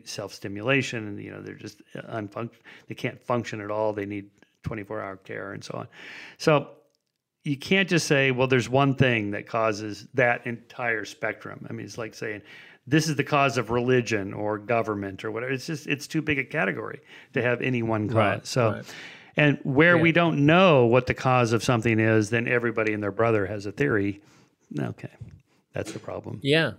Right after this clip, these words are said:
Speaker 2: that's, uh, well, it's partly, partly what I was pointing to, that it's easy to have answers when people don't have answers, and that's part of the
Speaker 1: <laughs> Right, yeah.
Speaker 2: appeal of
Speaker 1: Yeah,
Speaker 2: R F K
Speaker 1: exactly.
Speaker 2: Junior. It's also part of the appeal of Donald Trump, who has great, clear, simple answers to complicated things. You know, build a wall, uh,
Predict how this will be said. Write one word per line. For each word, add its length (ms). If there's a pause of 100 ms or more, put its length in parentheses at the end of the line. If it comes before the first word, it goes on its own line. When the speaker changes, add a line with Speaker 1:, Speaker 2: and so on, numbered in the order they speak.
Speaker 2:
that's, 320
uh, 180
well, 180
it's 120
partly, 340
partly 220
what 100
I 40
was 80
pointing 300
to, 140
that 140
it's 160
easy 240
to 220
have 200
answers 400
when 160
people 220
don't 180
have 180
answers, 460
and 100
that's 160
part 180
of 80
the 80
Speaker 1:
<laughs> 0
Right, 100
yeah. 40
Speaker 2:
appeal 280
of 180 (440)
Speaker 1:
Yeah, 180
Speaker 2:
R 100
F 60
K 80
Speaker 1:
exactly. 240
Speaker 2:
Junior. 320
It's 120
also 220
part 220
of 60
the 80
appeal 300
of 60
Donald 300
Trump, 260
who 120
has 220
great, 360
clear, 500
simple 380
answers 380
to 120
complicated 580
things. 360
You 60
know, 60
build 220
a 40
wall, 540
uh, 100